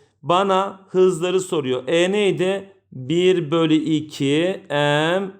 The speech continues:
buradaki hızıma V bir kare diyorum. Şuradaki x'teki hızıma V bir, üç x'teki hızıma da V iki diyorum. Dört E ne eşit? Bir bölü iki M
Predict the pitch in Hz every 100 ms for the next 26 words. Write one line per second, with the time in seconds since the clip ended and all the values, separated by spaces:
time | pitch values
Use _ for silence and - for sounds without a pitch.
0 | 147 151 156 165 156 139 170 180 143 151
1 | 160 156 156 170 165 156 135 123 120 120
2 | 117 131 165 185 - - _ _ _ _
3 | _ _ _ - - 170 160 156 147 165
4 | 147 - 165 160 175 165 156 175 160 151
5 | 151 143 117 127 143 180 185 - _ _
6 | _ - 185 180 175 170 170 160 165 143
7 | 156 165 196 165 165 160 156 156 156 135
8 | 120 107 104 - _ _ - 151 190 208
9 | 190 180 175 165 160 - 196 196 - 175
10 | 175 156 165 156 151 147 143 135 135 131
11 | 147 160 180